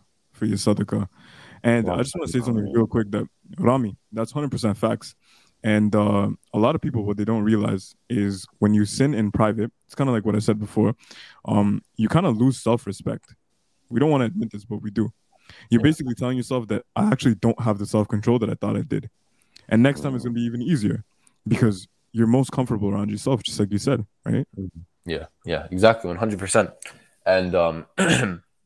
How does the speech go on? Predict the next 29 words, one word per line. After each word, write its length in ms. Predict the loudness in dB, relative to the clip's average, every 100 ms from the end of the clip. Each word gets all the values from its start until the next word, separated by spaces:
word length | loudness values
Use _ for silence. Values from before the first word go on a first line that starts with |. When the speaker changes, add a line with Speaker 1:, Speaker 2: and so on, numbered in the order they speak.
| _ _ _ -20 -2
Speaker 3:
because 300 | 0 2 0
of 80 | 2
that 160 | 2 2
reason, 320 | 0 -2 -10
because 200 | -10 -10
of 40 |
the 60 | -8
hadith 180 | -10 -10
of 60 |
the 40 | -8
Prophet 220 | -8 -8
sallallahu 80 | -8
alaihi 160 | -8
wasallam, 60 | -10 _ _ _ _ 2
I 80 | 6
would 200 | 6 6
say 140 | 0 -2
focus 440 | -4 -6 -8 -8
more 320 | -4 -4 -4
on, 220 | -6 -8 -10
on 140 | -10 -10
your 120 | -12
private 400 | -4 -4 -4 -8
life. 240 | -8 -8 _ _ _
Because 220 | _ -16 -12
like 120 | -12
I 40 |
said, 180 | -12 -6
naturally, 460 | -4 -4 -10 -16